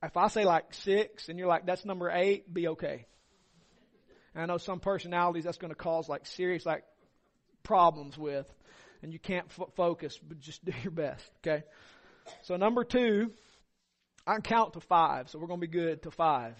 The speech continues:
After that, I have no promises, okay? Number two, we are interdependent. We are interdependent.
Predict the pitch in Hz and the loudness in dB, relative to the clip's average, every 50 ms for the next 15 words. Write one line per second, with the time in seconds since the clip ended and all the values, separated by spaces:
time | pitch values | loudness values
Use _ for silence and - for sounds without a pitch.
0 | - - 190 175 160 - 185 180 180 180 175 165 165 165 160 165 160 156 - 170 | -12 -4 -2 -2 -2 -2 0 4 6 6 6 6 4 2 0 -4 -8 -8 -6 -4
1 | 160 147 135 127 - - - 120 143 - 185 175 180 175 - - - - - _ | -4 -4 -6 -10 -18 -20 -20 -10 -2 2 4 4 4 2 -2 -18 -20 -20 -20 _
2 | _ _ _ - - 190 214 208 - - 254 247 240 214 180 151 147 165 180 220 | _ _ _ -8 -4 -2 -2 0 2 4 4 6 6 4 2 0 -2 -2 -2 2
3 | 277 302 254 196 202 196 196 202 202 208 208 - 247 233 233 220 185 160 143 - | 2 2 2 2 2 0 0 0 0 0 2 4 4 4 4 2 0 -2 -4 -6
4 | - _ _ _ _ _ _ - 196 226 247 220 196 202 208 202 208 190 185 - | -14 _ _ _ _ _ _ 0 0 2 4 2 2 2 -2 -2 -2 -4 -4 -4
5 | 208 196 185 175 156 143 139 | -2 -4 -4 -4 -6 -10 -12